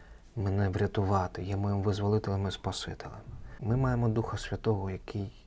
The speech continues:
зміцнює нашу віру. І, власне, віра є цим шляхом, який дозволяє нам іти за Богом все ж таки, відрікатися від цих панів. Подивись сьогодні, може, ти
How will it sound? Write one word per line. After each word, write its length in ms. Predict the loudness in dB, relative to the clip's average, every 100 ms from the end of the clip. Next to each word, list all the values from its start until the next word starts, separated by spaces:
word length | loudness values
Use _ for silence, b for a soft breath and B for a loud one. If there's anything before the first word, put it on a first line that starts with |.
| -14 -4
зміцнює 480 | 2 2 2 0
нашу 280 | 0 0 -2
віру. 320 | -2 -2 -6 -8 -14 b b b -2
І, 20 |
власне, 340 | -2 0 0
віра 500 | 0 0 2 0 -2 -4 -6
є 120 | -4
цим 260 | 0 0
шляхом, 640 | 2 0 -2 0 0 2 0
який 300 | -6 -6 -6 0
дозволяє 640 | 0 4 4 6 4 2
нам 300 | 0 0 -2 -6 B B B
іти 300 | -6 0 2
за 160 | 2 2
Богом 380 | 4 2 2 -2
все 180 | -4
ж 140 | -4 -6
таки, 220 | -6 -8 -10 B B B B B -6
відрікатися 720 | 0 4 4 4 2 2 -2
від 100 | -4
цих 200 | -4 -6
панів. 460 | -6 -6 -6 -10 -16 B B B B -2
Подивись 420 | 4 6 6 6
сьогодні, 460 | 4 2 0 0 0
може, 260 | 2 2
ти 360 | 0 4 4